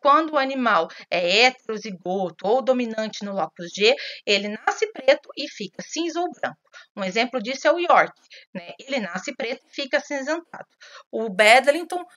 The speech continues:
nasce preto e fica branco, porque ele é homozigoto dominante nesse locus.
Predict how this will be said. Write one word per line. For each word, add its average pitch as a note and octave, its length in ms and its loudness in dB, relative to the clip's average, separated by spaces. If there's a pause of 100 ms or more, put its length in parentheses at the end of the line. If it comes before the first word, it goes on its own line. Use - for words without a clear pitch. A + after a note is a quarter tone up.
nasce F#3 380 -2
preto A3+ 320 -4
e - 20 -20
fica D#4 360 -10
branco, B3 320 0 (120)
porque E3 280 -10
ele G3 120 -2
é F#3+ 60 2
homozigoto G#3 720 -6
dominante C#4+ 680 -4
nesse - 260 -12
locus. - 520 -20